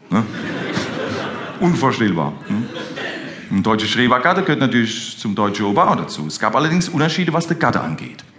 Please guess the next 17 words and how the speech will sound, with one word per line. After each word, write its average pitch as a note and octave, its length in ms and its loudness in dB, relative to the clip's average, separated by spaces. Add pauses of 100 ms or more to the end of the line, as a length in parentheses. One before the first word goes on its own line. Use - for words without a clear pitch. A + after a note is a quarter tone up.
(100)
ne? G2 140 -2 (880)
Also - 140 -10
das D#2+ 100 -4
Größte A2+ 320 0
im F#2+ 80 4
Garten G#2+ 220 2
vom G#2 220 0
Opa C3+ 360 4
war G#2+ 120 4
der - 80 -4
Komposthaufe. C#3+ 840 2 (1300)
Bei - 80 -2
meinem E2+ 160 2
Vater A2+ 280 4
war's A#2+ 200 6
der - 100 2
Grill. B2+ 480 2